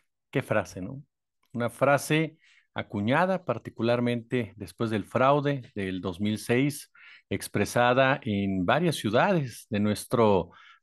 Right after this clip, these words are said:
país por miles y miles y miles y miles y miles de ciudadanos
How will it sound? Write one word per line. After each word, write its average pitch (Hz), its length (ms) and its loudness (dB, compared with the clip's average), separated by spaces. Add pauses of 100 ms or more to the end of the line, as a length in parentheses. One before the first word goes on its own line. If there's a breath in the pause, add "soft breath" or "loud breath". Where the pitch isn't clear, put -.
país 120 640 0
por 101 180 -2
miles 202 540 2
y 127 60 -2
miles 196 560 -2
y 123 40 0
miles 190 520 -2
y 110 80 0
miles 202 520 0
y 110 60 -2
miles 185 480 0
de 120 220 -2
ciudadanos 156 800 0